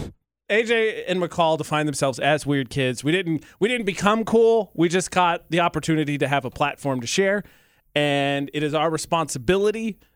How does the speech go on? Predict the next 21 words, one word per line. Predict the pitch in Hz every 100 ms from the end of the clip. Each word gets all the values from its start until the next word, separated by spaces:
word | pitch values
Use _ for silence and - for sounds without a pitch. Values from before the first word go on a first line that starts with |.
| _ _ _
in | 135
my | 131 151
opinion, | 160 160 156 147 143
to | 127 - 139
continue | 127 143 165 156 151
to | -
be | 139 147
a |
voice | 117 147 156
for | - 214 220
the | 165
weird | 139 110
kids, | 113 107
kids | - 156
that | 160
were | 143
picked | - 180 -
on, | 117
kids | 104 147
that | 139 165
were, | 165 160